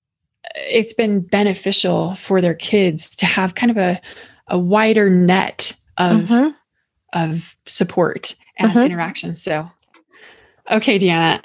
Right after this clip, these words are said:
Speaker 1: how would a teacher know if freelancing would or would not be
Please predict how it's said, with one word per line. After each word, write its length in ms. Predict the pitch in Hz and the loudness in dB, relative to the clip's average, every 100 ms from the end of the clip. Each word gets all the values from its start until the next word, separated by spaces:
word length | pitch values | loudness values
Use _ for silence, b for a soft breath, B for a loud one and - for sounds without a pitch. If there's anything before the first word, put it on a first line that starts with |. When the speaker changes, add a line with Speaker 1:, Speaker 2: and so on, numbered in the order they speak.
| _ | _
Speaker 1:
how 460 | - - - 233 277 | -6 -4 -2 0 2
would 120 | 330 | 2
a 80 | 330 | 0
teacher 260 | - 262 | 0 0
know 580 | 240 185 165 165 175 226 b b | 0 0 0 0 -2 -6 b b
if 240 | - 196 - | -6 -6 -2
freelancing 640 | - 226 214 196 196 190 | 0 2 2 2 0 0
would 560 | 185 190 196 196 180 - | -2 2 2 2 0 0
or 180 | 190 185 | 2 2
would 200 | 190 180 | 2 4
not 320 | 175 170 185 | 2 2 0
be 300 | 165 165 180 | 2 2 2